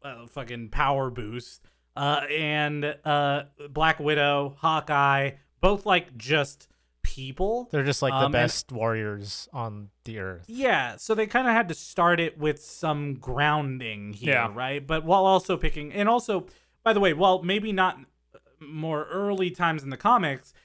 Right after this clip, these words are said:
Speaker 1: if we look at more of, like, the nineties of, like, Avengers cartoons and Avengers media and, like, Marvel media that started really blowing up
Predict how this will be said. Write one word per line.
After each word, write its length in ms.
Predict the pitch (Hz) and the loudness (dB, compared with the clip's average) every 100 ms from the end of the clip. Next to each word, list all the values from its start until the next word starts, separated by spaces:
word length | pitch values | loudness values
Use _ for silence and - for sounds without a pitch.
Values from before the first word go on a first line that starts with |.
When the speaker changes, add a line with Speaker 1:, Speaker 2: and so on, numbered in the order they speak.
| _ _ - | _ _ 0
Speaker 1:
if 160 | 190 | 0
we 140 | 214 190 | 0 0
look 240 | 196 233 | 2 2
at 160 | 254 170 | 0 -2
more 240 | 170 170 | 0 0
of, 100 | 151 | 0
like, 400 | 147 147 139 135 | 2 0 0 -6
the 120 | 131 | -6
nineties 1160 | 135 127 131 151 175 180 135 123 117 117 120 117 | -4 -2 2 2 2 0 -4 -8 -8 -6 -8 -10
of, 440 | 165 143 139 127 135 | -8 -4 -4 -4 -6
like, 380 | 131 123 120 _ _ _ - | -4 -6 -8 _ _ _ -4
Avengers 680 | 156 135 160 165 147 147 - | -2 0 0 0 -2 -4 -6
cartoons 1080 | - 151 143 - 165 147 147 147 143 139 143 | -2 0 -2 -6 -8 -8 -8 -8 -8 -10 -8
and 160 | 135 | -10
Avengers 520 | 135 143 156 143 143 135 | -6 -6 -4 -4 -6 -6
media 480 | 143 143 143 143 | -8 -6 -6 -6
and, 140 | 135 120 | -6 -8
like, 240 | 123 123 | -10 -10
Marvel 360 | 135 139 143 143 | -4 -2 -2 -2
media 440 | 139 143 139 143 | -4 -4 -4 -6
that 180 | 131 127 | -6 -10
started 360 | - 143 135 123 | -8 -6 -6 -6
really 240 | 135 131 127 | -6 -6 -6
blowing 460 | 131 131 127 123 | -6 -6 -6 -6
up 300 | 131 131 - | -4 -4 -8